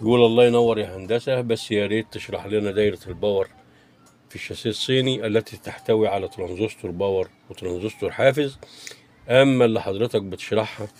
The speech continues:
بينطبق على دايرة الباور التي تحتوي على موسفيت وآي سي مذبذب". الحقيقة سؤال محترم ومن أخ فاضل وعزيز،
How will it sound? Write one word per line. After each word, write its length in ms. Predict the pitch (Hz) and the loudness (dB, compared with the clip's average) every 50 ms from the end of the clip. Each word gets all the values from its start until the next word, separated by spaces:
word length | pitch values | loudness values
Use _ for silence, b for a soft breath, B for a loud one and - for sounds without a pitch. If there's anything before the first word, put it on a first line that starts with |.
| - - | -18 -12
بينطبق 540 | 90 90 98 95 95 92 - 117 113 110 - | -6 -2 -2 -2 -2 0 2 4 4 4 2
على 160 | 101 90 92 | 2 -2 2
دايرة 240 | 98 113 110 101 95 - | 4 6 6 6 4 -2
الباور 500 | 98 87 85 101 113 117 113 110 - 110 | -6 -4 0 2 4 4 4 4 2 -4
التي 300 | 98 95 104 104 - 92 | -4 -4 -4 -6 -6 -12
تحتوي 440 | 85 - - - - - 110 104 104 | -18 -18 -18 -18 -2 2 4 4 4
على 220 | 90 87 92 92 90 | 4 2 0 -2 2
موسفيت 400 | 95 107 107 - - - 90 - _ B B B B B B B B B _ _ | 2 2 0 0 -4 -8 -10 -10 _ B B B B B B B B B _ _
وآي 300 | 98 107 101 98 101 101 | -2 0 0 0 0 -2
سي 380 | - - - 110 107 110 110 104 - - - _ _ _ _ - | -4 -6 -6 -4 -2 -2 -2 -4 -6 -14 -20 _ _ _ _ 2
مذبذب". 480 | 131 127 110 104 101 85 80 - - - - - - - - _ _ _ _ _ B B B B B B B B B B B B B B B B B _ _ _ _ _ - - _ _ _ _ _ - - - - - - - - - - | 4 6 8 8 8 8 6 -2 -14 -20 -20 -20 -20 -20 -20 _ _ _ _ _ B B B B B B B B B B B B B B B B B _ _ _ _ _ -20 -20 _ _ _ _ _ -20 -20 -20 -20 -20 -20 -20 -18 -6 -2
الحقيقة 460 | 107 95 - - 110 107 123 131 127 | 0 0 2 4 4 6 8 8 6
سؤال 360 | 117 - - - 113 117 113 104 | 6 4 2 4 4 4 4 4
محترم 540 | 98 - - - 127 117 120 123 123 135 131 - _ _ _ _ _ _ _ _ _ - - - - _ _ - _ - | -2 -4 0 2 4 6 6 6 4 2 -4 -10 _ _ _ _ _ _ _ _ _ -20 -20 -20 -20 _ _ -20 _ -12
ومن 140 | 90 87 90 - | -10 -10 -10 -8
أخ 280 | - 110 - - - | -8 -8 -8 -8 -12
فاضل 440 | 85 - 110 117 117 120 127 123 135 131 - - - - - - - | -2 4 6 6 6 6 2 -2 -2 -10 -18 -20 -20 -20 -20 -12 -8
وعزيز، 680 | - 82 78 82 85 90 101 117 131 131 131 - - | -8 -8 -6 -8 -6 -4 0 0 0 0 0 -4 -12